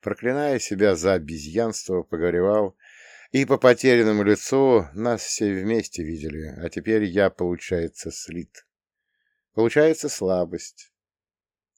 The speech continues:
Вот это точно мимо. Это я себе дохуя возомнил.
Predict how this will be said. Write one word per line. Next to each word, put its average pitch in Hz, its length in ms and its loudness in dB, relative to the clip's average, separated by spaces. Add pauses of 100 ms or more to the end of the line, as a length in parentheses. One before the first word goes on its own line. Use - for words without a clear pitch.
Вот 107 200 4
это 156 220 6
точно 110 460 2
мимо. 87 480 -4 (420)
Это 107 200 2
я 110 160 8
себе 110 480 2
дохуя 87 720 0
возомнил. 78 720 -4